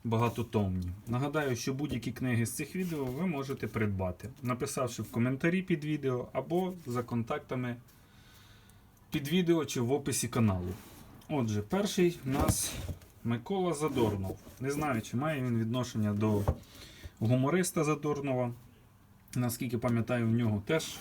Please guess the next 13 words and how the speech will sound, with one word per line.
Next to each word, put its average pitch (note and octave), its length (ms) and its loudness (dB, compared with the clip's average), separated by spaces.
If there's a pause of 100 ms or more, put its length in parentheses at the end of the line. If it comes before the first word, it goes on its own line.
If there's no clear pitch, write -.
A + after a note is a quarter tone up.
(460)
батько B2 360 -4
був A2+ 240 0
письменником, A#2+ 1040 0 (600)
він A#2 240 2
про A#2 100 -2
це A#2 200 -2
розказував. G#2+ 680 2 (640)
Ця G3+ 180 6
збірка D#3+ 420 2
складається C#3 600 0
з - 20 -2
шести C3 380 -2
томів. A#2 480 4